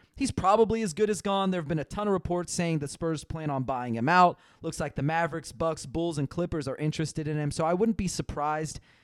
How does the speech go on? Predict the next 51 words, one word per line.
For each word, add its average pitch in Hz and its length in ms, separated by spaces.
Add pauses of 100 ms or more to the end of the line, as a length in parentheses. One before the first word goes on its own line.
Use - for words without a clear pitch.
(160)
if - 160
he 160 80
doesn't 165 400
end 156 140
up 143 100
playing 156 240
a 139 60
minute 143 240
for 160 80
the 143 80
San 147 240
Antonio 139 320
Spurs. 175 480 (340)
He 175 100
didn't 220 380
get 175 160
a 147 40
number 170 340
announced, 175 480
unlike 156 280
some 170 200
of 143 40
the 147 160
other 170 240
players 175 460
who 165 160
they 151 240
announced 143 480
those 139 220
trades. 190 420
So 151 320 (340)
signals 247 520
to 214 100
me 220 80
they're 185 140
probably 208 520
looking 226 300
to 220 60
move 220 240
him. 220 100
They're 180 100
not 170 220
really 175 160
sure 180 180
what 165 120
they're 160 100
gonna 147 160
do 156 220
with 180 160
him 175 160
yet. 175 280